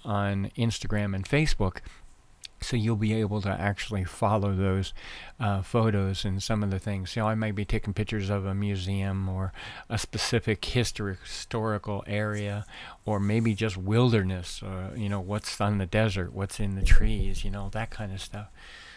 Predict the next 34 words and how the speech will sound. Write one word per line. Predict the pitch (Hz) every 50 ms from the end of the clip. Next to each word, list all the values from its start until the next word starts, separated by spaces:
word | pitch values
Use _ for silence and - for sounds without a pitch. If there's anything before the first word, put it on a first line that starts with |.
| - - - - -
So | - - - 131 117 113 110 113
it, | 117 78 107 131 131 - -
it's | 131 117 - -
definitely | - 143 139 139 - 147 123 95 120 120
gonna | 107 101 117 107 110 107
be | 101 104 101
interesting. | - - 107 110 107 - 101 92 - - - 95 92 92 92
So, | 92 - - 110 104 104 101 - - - - - - - -
um, | - 104 104 101 98 -
I'm | - 110 110 107
hoping | 104 - 143 156 156 - 156 139 135 131
that | 123 117 104 - - - - -
I | - 110 107
might | 104 110 123 131 123 117
be | 120 120 117
able | 120 117 117 104
to | 107
get | 95 117 110 107
some | - - 117 107 110
of | 110
you | 110 107
guys | 101 107 101 104 107 92 -
that | - - -
will | 104 110 110
listen | 113 120 117 - 139 123
to | - 123
me | 117 113 113
on | 107 101 98 95
Con | - - 110 107 104 104
Air | 98 98 98
Radio | 101 113 123 135 127 113 101 98 98 95 95
to | 101 -
cross | - - 143 143 156 165 147 -
over | 135 113 101 87 85 85 85